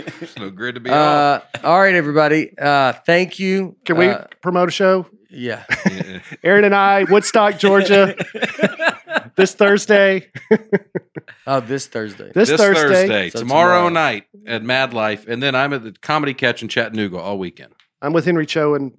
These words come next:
Speaker 3: Marion, Illinois on Friday.
Speaker 2: All right, Dusty.
Speaker 4: I'm off this weekend.
Speaker 2: Oh.
Speaker 4: Yeah.
Speaker 2: I'm off this weekend, too.
Speaker 4: Yeah. I'm
Speaker 2: Huh.
Speaker 4: going to Dauphin Island, Alabama.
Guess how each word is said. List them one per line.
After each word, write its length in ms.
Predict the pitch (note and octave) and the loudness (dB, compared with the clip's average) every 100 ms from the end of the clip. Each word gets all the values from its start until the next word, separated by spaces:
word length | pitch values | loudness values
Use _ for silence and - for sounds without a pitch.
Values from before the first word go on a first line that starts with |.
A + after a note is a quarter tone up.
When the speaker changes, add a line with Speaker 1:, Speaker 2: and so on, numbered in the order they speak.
| _ | _
Speaker 3:
Marion, 300 | C#3 C3+ C#3 | -10 -8 -6
Illinois 400 | C3+ C3+ B2+ B2 | -6 -6 -8 -8
on 120 | A#2+ | -10
Friday. 340 | A#2 A2+ G#2 - | -14 -16 -16 -16
Speaker 2:
All 60 | G#2+ | -14
right, 220 | G#2+ G2+ G2+ | -12 -12 -14
Dusty. 420 | G#2 - - A#2+ _ _ _ _ | -16 -16 -18 -18 _ _ _ _
Speaker 4:
I'm 200 | - A3 | -6 -2
off 240 | F#3+ G#3+ - | 2 2 0
this 180 | C3 A2 | -6 -4
weekend. 380 | F2+ F#2 D2+ - | -6 -8 -14 -10
Speaker 2:
Oh. 420 | - G#3 - - - | -8 -8 -10 -16 -8
Speaker 4:
Yeah. 280 | C3+ D#3+ - | -6 -6 -6
Speaker 2:
I'm 160 | E3+ B3 | -6 -4
off 160 | F#3 - | -4 -6
this 160 | C#3 | -12
weekend, 300 | D#3 D3+ D#3 | -12 -12 -14
too. 140 | E3+ F#3 | -14 -12
Speaker 4:
Yeah. 260 | F3 F#3 - _ _ | -10 -10 -12 _ _
I'm 100 | D3+ | -8
Speaker 2:
Huh. 40 | |
Speaker 4:
going 160 | F#3 G3 | -6 -4
to 180 | - D#3 | -4 -6
Dauphin 420 | A2+ C#3+ D3 D3+ | 0 0 0 -2
Island, 320 | C3+ E3 C3 | 0 -2 -2
Alabama. 580 | G2+ F2+ E2+ E2+ A2 C#3 | -6 -8 -8 -10 -12 -14